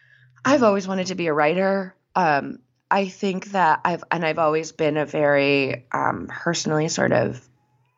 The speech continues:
expressive per-, like, I'm very open about a lot of things. And, you know, when I was very little, like, I think one of the first things somebody ever told me about writing is write what you know, um, which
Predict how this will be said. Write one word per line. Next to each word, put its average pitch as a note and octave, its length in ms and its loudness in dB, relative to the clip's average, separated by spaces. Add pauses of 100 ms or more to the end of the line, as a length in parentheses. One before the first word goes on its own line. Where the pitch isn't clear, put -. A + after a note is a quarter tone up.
(100)
expressive D#3+ 680 -2
per-, - 220 -6
like, E3 200 2
I'm E3 140 0
very E3+ 320 -2
open G3+ 480 -4
about G#3+ 240 2
a G#3 60 -2
lot A3 180 0
of A3+ 80 -6
things. A#3+ 380 0
And, D#3+ 440 -2 (300)
you - 80 -2
know, B3+ 120 4
when A3+ 120 4
I G#3+ 100 2
was G#3 160 -4
very D#3 280 2
little, D#3 320 2
like, C#3 200 -2
I C3+ 220 -2
think D3+ 200 -8
one G#3 120 0
of F#3+ 80 0
the B2 100 -4
first F3 320 -2
things D3 320 -6 (220)
somebody D#3+ 320 -2
ever D#3 160 2
told C3+ 200 -10
me B2+ 80 -6
about B2+ 180 0
writing A#2+ 300 -2
is A#2+ 120 -10
write A#2+ 160 -4
what - 160 -6
you B2 80 -8
know, D#2+ 380 -8 (580)
um, C3+ 480 2 (120)
which F3+ 540 -4